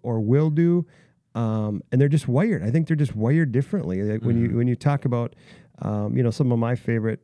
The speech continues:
Speaker 1: books that I, I've read or, you know, you've seen is, uh, y-, the seals, right? Or even in, in the Army, there's the, uh, what do you call the
Speaker 2: You have the special forces.
Speaker 1: special forces, and the, the folks behind, I mean,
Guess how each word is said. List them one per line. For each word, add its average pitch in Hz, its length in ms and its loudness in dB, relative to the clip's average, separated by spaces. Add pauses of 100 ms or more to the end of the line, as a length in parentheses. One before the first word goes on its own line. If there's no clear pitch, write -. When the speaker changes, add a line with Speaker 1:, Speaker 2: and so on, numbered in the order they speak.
(100)
Speaker 1:
books 110 340 -2
that 110 140 0
I, 110 160 0
I've 110 360 -4
read 110 320 -2
or, 107 440 -4
you 120 180 -6
know, 110 60 -2
you've 113 180 -2
seen 120 400 0
is, 104 300 -6
uh, 135 420 -12 (160)
y-, 113 300 -4 (180)
the 113 100 -2
seals, 127 540 -2
right? 110 240 -4
Or 107 220 -4
even 117 300 -2
in, 104 280 -6
in 107 160 -4
the - 80 -6
Army, 117 400 -2
there's 101 320 -6
the, 104 260 -4 (540)
uh, 98 80 -4
what 107 140 -2
do 120 40 0
you 117 60 -2
call 110 260 -2
the 101 160 -2
Speaker 2:
You 101 80 -2
have 95 100 -6
the 85 100 -8
special - 320 -14
forces. - 160 -14
Speaker 1:
special 131 340 -2
forces, 117 460 -4
and 104 180 -4 (380)
the, 104 100 -2 (220)
the 131 120 -2
folks - 360 -4
behind, 135 640 0 (140)
I 117 40 -2
mean, 120 280 0